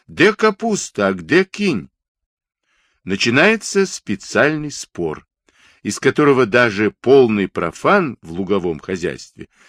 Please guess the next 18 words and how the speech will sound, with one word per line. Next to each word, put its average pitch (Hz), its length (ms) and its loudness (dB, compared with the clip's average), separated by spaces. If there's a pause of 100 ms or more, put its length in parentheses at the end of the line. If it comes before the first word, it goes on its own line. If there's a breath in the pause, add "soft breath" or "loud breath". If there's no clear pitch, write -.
(140 soft breath)
может 104 340 -2
понять, 95 440 0
что... - 420 -8 (300)
Здорово 131 640 2
уже 98 280 -6
постарел 85 540 -6
Калин 73 360 -10
Иванович, 69 500 -16 (220 soft breath)
что - 300 0
уже 139 400 2
с 90 140 -10
большим 165 480 0
трудом 143 480 0
он 107 140 -2
разбирается 95 880 -2 (260 soft breath)
в - 140 -20
колонийской 117 800 0
топографии 95 920 -2